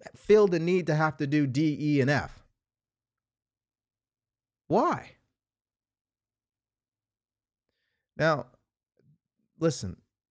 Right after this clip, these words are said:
we all have the tendency to do that because for a lot of us out there, we had to do things on our own.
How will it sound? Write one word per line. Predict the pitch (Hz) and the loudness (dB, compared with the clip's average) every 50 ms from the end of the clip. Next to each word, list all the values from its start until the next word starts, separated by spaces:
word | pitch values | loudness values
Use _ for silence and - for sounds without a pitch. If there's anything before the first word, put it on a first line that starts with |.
| _ _ _ _ _ _ _ _ _ _ _ | _ _ _ _ _ _ _ _ _ _ _
we | 120 139 160 | -2 0 2
all | 170 170 180 | 4 4 2
have | 170 165 151 147 | 2 0 -2 -2
the | 147 135 | -4 -4
tendency | - 160 143 143 135 127 - - 127 117 | -4 -4 -4 -2 -4 -4 -6 -6 -6 -6
to | 113 | -8
do | 107 131 143 156 170 156 | -8 -4 -2 -2 0 0
that | 127 101 92 92 98 - _ _ _ _ _ _ _ _ _ _ _ _ _ _ - | 0 -2 -2 -2 -6 -8 _ _ _ _ _ _ _ _ _ _ _ _ _ _ -8
because | 131 127 151 131 127 | -6 -2 -2 -2 -2
for | 131 131 127 | -2 -4 -2
a | 123 | -2
lot | 127 123 143 175 | 0 0 0 0
of | 175 160 | 0 -2
us | 143 123 - 120 | -2 -2 -2 -2
out | 107 107 104 - | -2 -2 -2 -4
there, | - 104 107 120 135 156 - - _ _ _ _ _ | -4 -4 -4 -4 -6 -8 -12 -14 _ _ _ _ _
we | - 180 202 | -2 2 2
had | 185 151 139 | 2 2 2
to | 139 123 | 0 -2
do | 120 135 139 139 | -2 -2 -2 -2
things | 135 143 143 143 135 143 | -2 -2 -2 -2 -2 -2
on | 139 143 | 0 0
our | 151 151 151 165 | 0 0 0 2
own. | 180 185 175 143 98 | 0 0 0 0 -2